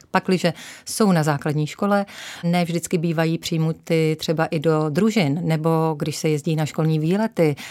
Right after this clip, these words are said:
nebo na plavání, jsou z těchto aktivit vyčleňováni, i přesto, že se rodiče snaží otevřeně o té nemoci hovořit. Potom, eh, výběr školy, zájmu, to epilepsie ovlivňuje,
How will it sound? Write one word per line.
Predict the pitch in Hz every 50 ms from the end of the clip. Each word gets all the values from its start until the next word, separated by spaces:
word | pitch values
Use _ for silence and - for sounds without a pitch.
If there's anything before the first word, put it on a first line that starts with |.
| - -
nebo | 170 160 165 170
na | 180 190
plavání, | - - 202 196 190 170 156 156 151 143 147 143
jsou | - - 170
z | 156 -
těchto | - 165 - - -
aktivit | - - - 175 165 180 - -
vyčleňováni, | 196 190 - - 202 190 180 170 160 156 156 156 151 151 147 - - - - - _ -
i | 233
přesto, | 233 - - - 190 170 - - - 160
že | 147 156 143
se | - - 160
rodiče | 156 156 151 165 - - 170
snaží | - - - 160 156 151 165 - -
otevřeně | 175 - 190 151 165 165 156 156 -
o | - 156
té | - 170 156 151 151
nemoci | 151 151 156 165 160 - - 175 165 - - - - - - - -
hovořit. | 208 196 185 190 170 - 143 131 - - - - - - - - - - -
Potom, | - 220 - - 175 156 151 143 147 - - -
eh, | - 208 180
výběr | 160 175 196 196 165 185 175 165 156
školy, | - - - - 208 214 208 143 131 127 - _ _ -
zájmu, | 175 156 175 165 175 226 254 254 214 160 143 147 - - - - - -
to | 208 202 - - _ - 170
epilepsie | 180 - - 180 180 - - 196 180
ovlivňuje, | - 185 175 202 196 185 170 160 156 151 151 160